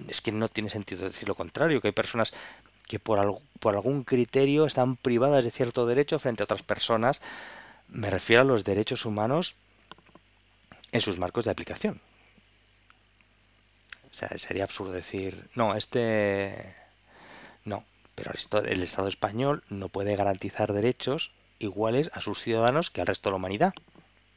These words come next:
¿Vale? Porque nuestro marco de convivencia, de ar-, de organización legal, es el Estado español.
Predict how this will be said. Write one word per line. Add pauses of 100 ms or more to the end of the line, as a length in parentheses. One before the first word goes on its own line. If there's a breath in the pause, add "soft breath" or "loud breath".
(560)
¿Vale? (1800 loud breath)
Porque
nuestro
marco
de
convivencia,
de
ar-,
de (140)
organización
legal,
es
el
Estado
español.